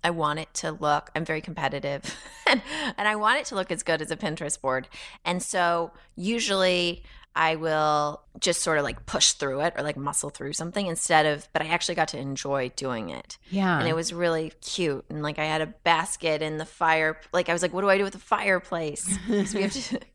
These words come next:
Speaker 1: <laughs> we had to get rid of, like, the wooden stuff. And I was like, "Oh, well, why don't we," well, I got a basket and I put all our stuffed animals in the fireplace. You were there.
Speaker 2: Yeah.
Speaker 1: It was, like, sweet and it was cute and it wasn't over the top.
Speaker 2: Well,
Speaker 1: But
Speaker 2: and
Speaker 1: it
Speaker 2: by
Speaker 1: was
Speaker 2: the
Speaker 1: darling.
Speaker 2: way, when you
Speaker 1: <clears throat>
Speaker 2: acknowledge the part of you that wanted to do the party this way for some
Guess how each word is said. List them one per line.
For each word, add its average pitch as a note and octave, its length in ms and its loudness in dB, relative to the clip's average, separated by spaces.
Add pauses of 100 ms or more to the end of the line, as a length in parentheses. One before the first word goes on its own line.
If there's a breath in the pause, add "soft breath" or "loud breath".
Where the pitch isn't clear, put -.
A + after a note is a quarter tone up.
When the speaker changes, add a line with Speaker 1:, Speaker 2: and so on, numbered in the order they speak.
(120)
Speaker 1:
<laughs> - 240 -20
we F3+ 100 -2
had F#3+ 100 0
to F#3 40 -2
get F#3+ 160 2
rid F3+ 160 0
of, F3+ 180 2
like, E3 380 2
the D#3+ 100 -2
wooden F3 440 0
stuff. D#3 440 0 (240 loud breath)
And F3 160 -4
I E3 200 6
was D#3+ 100 -4
like, E3 220 -2
"Oh, A3 100 4
well, F#3 220 0
why G3 180 2
don't A3 220 0
we," F#3+ 520 -2 (240)
well, E3 120 -6
I E3+ 100 -2
got F3 140 2
a E3 40 0
basket G3+ 440 0
and F3 100 -6
I F3+ 60 -4
put - 100 -12
all E3 120 2
our E3 60 -2
stuffed E3 300 -6
animals F#3+ 400 0
in F3+ 60 -8
the F3 80 -8
fireplace. E3+ 720 -4
You A#3+ 80 -4
were F#3+ 120 -4
there. - 260 -2 (280 loud breath)
Speaker 2:
Yeah. G4 300 2
Speaker 1:
It A#3+ 80 2
was, F#3+ 100 -6
like, B3 160 0
sweet D#4+ 440 0
and G#3+ 120 2
it A3 60 0
was G#3+ 160 0
cute G3+ 260 4
and F3+ 100 0
it G3 60 0
wasn't G#3 300 4
over F#3 120 2
the F3+ 80 4
top. D#3 400 2 (340 soft breath)
Speaker 2:
Well, - 80 2
Speaker 1:
But E4+ 60 2
Speaker 2:
and D#4+ 80 2
Speaker 1:
it - 20 -2
Speaker 2:
by E4 80 4
Speaker 1:
was E4 80 2
Speaker 2:
the E4+ 60 -2
Speaker 1:
darling. F4 220 2
Speaker 2:
way, C#4+ 380 -2
when C4 160 0
you C4+ 100 2
Speaker 1:
<clears throat> C4 80 0
Speaker 2:
acknowledge A#3 800 2
the F#3 100 0
part F3+ 360 4
of F3 120 -2
you F3 200 0
that D3+ 220 0
wanted D#3+ 440 -2
to - 100 -10
do D3 300 0
the C#3 100 -4
party C#3 260 -2
this C#3 180 -4
way C3 180 0
for C3 160 -8
some F#3+ 640 0